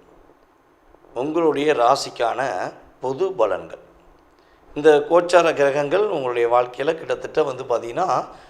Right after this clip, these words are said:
ஒரு இருபது சதவீதம் உங்க லைஃப்ல ஒரு மாற்றத்தை கொடுக்கும். இதை தாண்டி உங்களுடைய மனசுல நிறைய கேள்விகள் இருக்கும்.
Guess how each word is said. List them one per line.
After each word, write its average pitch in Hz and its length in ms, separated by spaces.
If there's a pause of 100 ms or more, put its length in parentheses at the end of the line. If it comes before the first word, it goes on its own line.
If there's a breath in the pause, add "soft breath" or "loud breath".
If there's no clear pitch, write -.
(140 loud breath)
ஒரு 165 320
இருபது 208 460
சதவீதம் 160 760 (240)
உங்க 113 240
லைஃப்ல 131 280
ஒரு 113 100
மாற்றத்தை 107 520
கொடுக்கும். - 280 (720 loud breath)
இதை 123 260
தாண்டி 135 920 (580 soft breath)
உங்களுடைய 135 440
மனசுல 165 220
நிறைய 180 420
கேள்விகள் 175 460
இருக்கும். 107 260